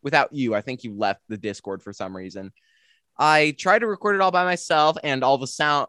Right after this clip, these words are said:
all the voices were really quiet, and so I had to add in, um, p-, in post myself saying, "Oh, this is what they were saying here." So solely on the basis of how I handled everything, I'm gonna put two in D tier.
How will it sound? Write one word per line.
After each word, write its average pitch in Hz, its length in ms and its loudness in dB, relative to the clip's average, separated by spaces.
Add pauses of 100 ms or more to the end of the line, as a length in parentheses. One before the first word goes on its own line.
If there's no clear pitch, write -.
all 139 180 2
the 127 160 0
voices 127 640 -4
were 110 120 -8
really 180 340 -2
quiet, 123 380 0
and 131 100 -6
so 131 100 -2
I 123 60 2
had 127 260 -2
to 131 100 -4 (120)
add 147 220 2
in, 110 360 -4 (400)
um, 131 580 0 (480)
p-, 175 120 0
in 156 140 -4
post 151 580 -4 (260)
myself 139 640 0
saying, 127 420 -4 (200)
"Oh, 170 80 2
this 151 260 -4
is 113 100 -16
what 113 180 -8
they 123 100 -4
were 117 120 -6
saying 110 200 -10
here." 120 200 -6
So 113 300 -4 (420)
solely 214 840 0
on 135 140 -4
the 131 80 -4
basis 139 400 -4
of 113 200 -6
how 151 220 2
I 151 160 0
handled 160 360 -8
everything, 107 540 -14 (320)
I'm 180 160 -10
gonna 185 140 -6
put - 280 -2
two 151 340 -2
in 131 200 -4
D 127 180 -4
tier. 107 420 -10